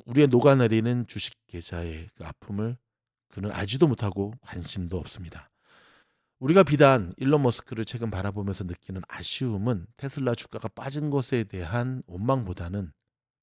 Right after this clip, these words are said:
바로 과연 테슬라의 씨이오로서 우리와 동일한 마음으로 테슬라 주가에 대한 그 마음이 있는지, 그 마음이 있는지, 그 진정성에 대한 아쉬움 아닐까요?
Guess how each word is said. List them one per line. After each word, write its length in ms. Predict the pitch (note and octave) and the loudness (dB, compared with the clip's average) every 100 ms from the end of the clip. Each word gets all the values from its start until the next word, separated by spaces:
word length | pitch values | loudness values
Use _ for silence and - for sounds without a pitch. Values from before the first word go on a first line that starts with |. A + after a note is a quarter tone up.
| _ | _
바로 360 | _ - G2+ G#2+ _ _ _ _ _ _ | _ -6 -4 -4 _ _ _ _ _ _
과연 440 | - B2+ D3 C3 F2+ _ _ _ _ _ _ _ _ _ | -6 2 2 2 -2 _ _ _ _ _ _ _ _ _
테슬라의 440 | - F#3 G3 E3 D3+ | -6 0 8 8 8
씨이오로서 680 | - G3 D#3+ A#2 - G2+ | 4 4 4 2 -2 -4
우리와 320 | F#2+ A2+ A2+ G#2+ | -2 2 0 0
동일한 460 | A2+ A#2 A#2+ A2+ | -4 -2 -2 -2
마음으로 560 | F2+ E2+ E2 F2 G2 A#2 _ _ _ _ _ _ _ _ _ _ _ | -4 -6 -8 -10 -12 -14 _ _ _ _ _ _ _ _ _ _ _
테슬라 300 | A2 - F#2+ | -14 -8 -8
주가에 380 | - - F#2+ | -8 -10 -10
대한 340 | E2+ E2+ F2+ F#2+ _ | -8 -10 -10 -12 _
그 160 | - | -6
마음이 340 | G2+ F2 G#2+ A2 | -4 -2 -2 -4
있는지, 460 | E2 E2 E2+ - _ _ _ _ _ _ _ _ _ _ | -6 -10 -12 -16 _ _ _ _ _ _ _ _ _ _
그 80 | C#3 | -8
마음이 400 | G2+ F#2 G2+ A2+ | -6 -6 -4 -4
있는지, 440 | E2 D#2+ - - _ _ _ _ | -6 -14 -16 -18 _ _ _ _
그 100 | A#2 | -14
진정성에 720 | - A2+ C#3 C#3+ - B2 G#2+ | -6 0 2 2 0 0 -2
대한 340 | G2+ G2 A2 _ _ _ | -2 -2 -4 _ _ _
아쉬움 460 | - E2+ - G2 G2+ | -10 -6 -4 -2 -2
아닐까요? 420 | F2 D#2+ D#2+ | -4 -8 -16